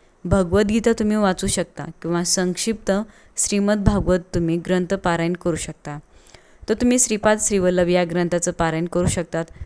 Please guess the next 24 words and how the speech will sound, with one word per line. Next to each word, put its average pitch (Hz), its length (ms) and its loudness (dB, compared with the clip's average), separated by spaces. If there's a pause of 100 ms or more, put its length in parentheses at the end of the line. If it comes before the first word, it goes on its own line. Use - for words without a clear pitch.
(380)
संक्षिप्त 202 500 2
गुरुचरित्र 202 560 2
या 185 240 2
ग्रंथाचं 180 520 -2
पारायण 170 260 -2
करू 160 220 -4
शकता. 165 380 -6 (180)
म्हणजे 175 340 -2
ज्या 175 200 0
कोणत्या 226 460 0
ग्रंथाचे 185 500 0
तुम्हाला 170 360 0
पारायण 165 440 -2
करायचं 185 440 0
असेल, 165 300 0 (380)
त्या 196 140 2
ग्रंथाचे 185 520 -2
तुम्ही 160 240 -4
पारायण 156 400 -4
या 185 160 -2
महिन्यामध्ये 156 640 -4
करू 208 160 2
शकता. 156 440 -6 (600)
त्याचबरोबर 196 680 4